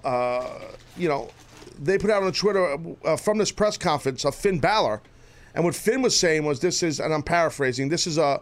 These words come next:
this is basically how they are going to, uh, this has never been done before. There's a connection between ind-, U K independent wrestling and the W W E." So, uh, it's, it's very, very, very, very cool. So,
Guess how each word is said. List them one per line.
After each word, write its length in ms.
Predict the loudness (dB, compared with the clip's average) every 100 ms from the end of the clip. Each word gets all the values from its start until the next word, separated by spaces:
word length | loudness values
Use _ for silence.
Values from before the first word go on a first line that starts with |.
| -8 -20 -20 -4
this 180 | -2
is 80 | 0
basically 500 | 0 0 -2 -6 -4
how 540 | 0 2 2 2 0 -6 -10 -2
they 200 | 2 4
are 220 | 4 2
going 360 | 0 0 0 -4
to, 280 | -2 2
uh, 400 | 4 4 4 0 -6 -20 -20 -6
this 120 | -2 0
has 80 |
never 140 | 0 0
been 120 | 0
done 140 | 2
before. 220 | 0 0 -2
There's 120 | -2
a 40 |
connection 680 | -6 0 0 0 -6 -6 -10 -20 -20 -20 -18 -6
between 280 | 0 0 2
ind-, 300 | 0 0 -2
U 160 | 0 -2
K 380 | 0 2 2 2
independent 640 | 0 -2 0 0 0 0
wrestling 500 | 0 0 -2 -6 -10 -16 -20 -20 -20 -20 -2
and 240 | 2 2
the 60 | 2
W 200 | 0 2
W 320 | 0 2 2
E." 220 | 2 0 -4
So, 480 | 0 4 4 2 -4 -20 -20 0
uh, 440 | 2 2 -2 -6 -4
it's, 200 | -4 0
it's 220 | -2 0
very, 260 | 0 2 0
very, 380 | 0 2 2
very, 400 | 0 2 2 2
very 280 | 2 2 2
cool. 340 | 0 0 0 -8 -10
So, 480 | 0 2 2 0